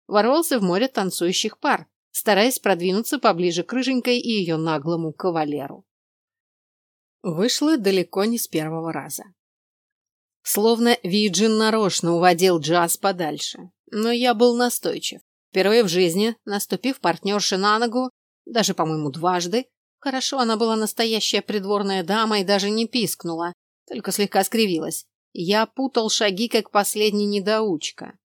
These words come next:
хотя прослыл лучшим танцором своего государства, но таки добрался до сладкой парочки, которая ворковала так, словно они уже сто лет как встречаются.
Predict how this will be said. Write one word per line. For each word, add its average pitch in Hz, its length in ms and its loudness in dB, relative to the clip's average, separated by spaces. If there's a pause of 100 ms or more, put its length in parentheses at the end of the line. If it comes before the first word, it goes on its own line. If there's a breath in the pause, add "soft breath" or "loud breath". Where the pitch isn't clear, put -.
(360)
хотя 269 260 -2
прослыл 294 540 2
лучшим 226 440 0
танцором 196 600 0
своего 202 340 -4
государства, 208 800 -4 (400)
но 180 300 2
таки 226 480 -2
добрался 180 880 0
до 160 200 -4
сладкой 156 540 -10
парочки, 254 580 -6 (600)
которая 330 500 4
ворковала 208 640 6
так, 247 300 4
словно 190 480 0
они 180 180 2
уже 185 180 0
сто 208 220 -2
лет 233 280 2
как 180 180 0
встречаются. 202 1040 -2